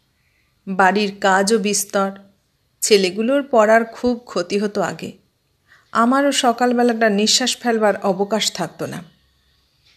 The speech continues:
শ্রীমান নবগোপাল যেন চার চালের ভার মাথায় তুলে নিলে। বাজার করে,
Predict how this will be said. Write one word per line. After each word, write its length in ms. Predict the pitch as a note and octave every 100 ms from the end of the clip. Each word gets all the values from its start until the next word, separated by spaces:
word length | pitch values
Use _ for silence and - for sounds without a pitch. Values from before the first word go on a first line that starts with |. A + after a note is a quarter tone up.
| _ _ -
শ্রীমান 500 | - A3 G#3+ G#3+ G3+
নবগোপাল 720 | F#3+ F3+ G3+ G#3+ A#3+ B3+ B3
যেন 340 | A#3 A#3 F#3+
চার 420 | G3 - F3+ F#3
চালের 460 | F#3 - A3 A#3 B3+
ভার 400 | G3 F3 F#3 A#3+
মাথায় 380 | A#3+ D#3 - -
তুলে 240 | - C#3+
নিলে। 280 | E3 D#3 - - _ _ _ _ _ _ _ _ -
বাজার 420 | F3+ F3+ F3+ F3+
করে, 460 | F3 F3+ F3 F3